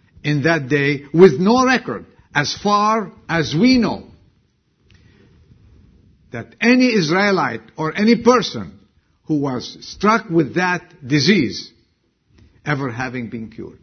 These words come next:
So hopeless was it.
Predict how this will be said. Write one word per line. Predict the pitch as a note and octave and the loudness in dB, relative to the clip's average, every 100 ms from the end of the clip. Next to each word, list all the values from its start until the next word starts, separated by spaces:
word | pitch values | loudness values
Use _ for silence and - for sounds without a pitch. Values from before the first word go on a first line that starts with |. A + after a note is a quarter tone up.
| _ - - - _ _ _ _ _ _ _ _ _ _ _ _ _ _ _ _ _ _ _ _ _ _ _ _ _ _ _ _ _ _ _ _ _ _ _ _ _ _ _ _ _ _ _ | _ -20 -20 -20 _ _ _ _ _ _ _ _ _ _ _ _ _ _ _ _ _ _ _ _ _ _ _ _ _ _ _ _ _ _ _ _ _ _ _ _ _ _ _ _ _ _ _
So | - D3+ | -10 -6
hopeless | C3+ G#3+ G3+ E3 - | -2 -2 -2 -6 -4
was | D3 C#3+ | -6 -6
it. | - | -10